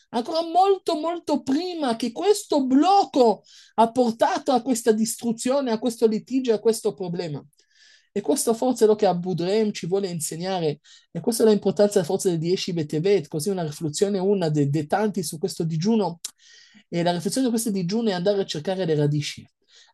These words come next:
a capire dove è iniziato, è iniziato la bloccatura, dove la sedia è iniziata, dove è iniziato questa cosa che si è fermato, che dopo ha portato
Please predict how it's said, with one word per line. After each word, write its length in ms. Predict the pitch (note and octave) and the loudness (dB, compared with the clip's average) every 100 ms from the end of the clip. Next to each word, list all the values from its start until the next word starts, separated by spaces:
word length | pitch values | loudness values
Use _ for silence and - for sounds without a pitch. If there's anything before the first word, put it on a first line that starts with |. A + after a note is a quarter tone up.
| D#3+ | -10
a 100 | D#3+ | -4
capire 480 | G3+ C#4 C4 G#3+ | -2 2 4 4
dove 260 | E3+ C#4 D4 | 4 0 2
è 20 | |
iniziato, 360 | B3+ A3+ B3+ A#3+ | 0 0 0 2
è 40 | |
iniziato 460 | A3 G#3+ - B3 A#3 | 2 0 -2 0 2
la 120 | F3+ | 2
bloccatura, 580 | D3+ D#3 D3 - C#3 D3 | 0 0 -2 -4 -2 0
dove 160 | A#3 | 0
la 80 | C#4 | -2
sedia 240 | A3 B3+ A3 | -2 0 0
è 20 | |
iniziata, 260 | A3+ G#3+ | 2 0
dove 240 | A3+ E4+ E4+ | 0 -6 -6
è 40 | |
iniziato 920 | D4+ D#4 - - G4 - F4 - C4 | -6 -4 -4 -4 -6 -6 -8 -6 -6
questa 400 | A#3 B3+ - A#3+ | -4 -6 -6 -10
cosa 380 | A3+ C#4+ B3+ A3+ | -2 -2 0 -4
che 140 | A#3 A3 | -4 -4
si 260 | - A3+ | -4 0
è 60 | G3+ | 0
fermato, 760 | - G3+ G#3+ E4 G4+ F#4+ C#4 | 2 0 0 -4 -4 -2 -4
che 140 | - C#4 | -4 0
dopo 280 | G4+ A4 | 2 4
ha 100 | G#4 F4 | 4 4
portato 720 | D#4 C4 D#4 D4+ C4 A#3+ | -4 -2 0 0 -2 -6